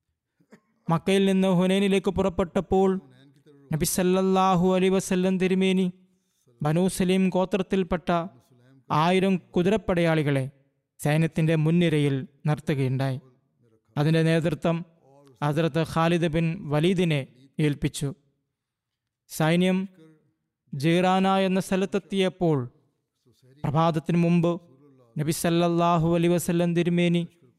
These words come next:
മുഴുവൻ സൈന്യത്തെയും വലതുഭാഗം അഥവാ മൈമന, ഇടതുഭാഗം അഥവാ മൈസറ, മധ്യഭാഗം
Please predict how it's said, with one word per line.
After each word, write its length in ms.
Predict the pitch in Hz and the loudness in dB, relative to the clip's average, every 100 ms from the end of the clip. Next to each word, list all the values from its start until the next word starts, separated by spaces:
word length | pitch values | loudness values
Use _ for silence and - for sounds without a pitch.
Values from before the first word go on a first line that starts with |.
| _ _ | _ _
മുഴുവൻ 380 | 151 156 175 175 170 | -2 0 2 2 0
സൈന്യത്തെയും 760 | - 165 175 196 - 175 160 127 - _ _ 113 120 117 _ 123 _ _ _ _ _ _ _ _ 113 107 117 113 127 _ | 0 0 2 0 0 0 0 -4 -12 _ _ _ _ _ _ _ _ _ _ _ _ _ _ _ _ _ _ _ _ _
വലതുഭാഗം 680 | 160 175 190 185 165 139 135 196 - _ _ _ _ _ _ - | -2 0 0 2 2 0 -4 -8 -18 _ _ _ _ _ _ -4
അഥവാ 260 | 160 156 | 0 2
മൈമന, 520 | 160 156 156 165 180 165 139 - _ _ _ 123 117 _ _ | 2 2 0 2 2 0 -4 -14 _ _ _ _ _ _ _
ഇടതുഭാഗം 640 | 175 170 202 196 175 147 139 185 - | -2 0 2 2 2 0 -4 -6 -8
അഥവാ 200 | 151 160 | -2 0
മൈസറ, 460 | 156 151 147 175 151 135 _ _ _ _ 120 | 2 0 -2 -4 -4 -8 _ _ _ _ _
മധ്യഭാഗം 720 | 160 160 202 196 190 170 147 | -4 -2 -2 0 0 0 -4